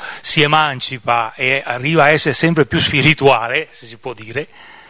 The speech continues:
e allora, eh, diventerà creante, perché si identifica con la realtà della cosa.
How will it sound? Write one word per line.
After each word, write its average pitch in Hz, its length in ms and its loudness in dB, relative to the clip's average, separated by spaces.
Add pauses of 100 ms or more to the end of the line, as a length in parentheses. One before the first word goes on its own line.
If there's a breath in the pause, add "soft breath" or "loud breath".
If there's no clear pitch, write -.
(360 loud breath)
e 160 60 6
allora, 165 680 4
eh, 131 260 0
diventerà 135 520 2
creante, 117 600 -2 (320 loud breath)
perché 107 280 -2
si - 140 2
identifica 165 680 0
con 139 180 -2
la 123 120 4
realtà 123 440 0
della 117 240 -6
cosa. 113 360 -10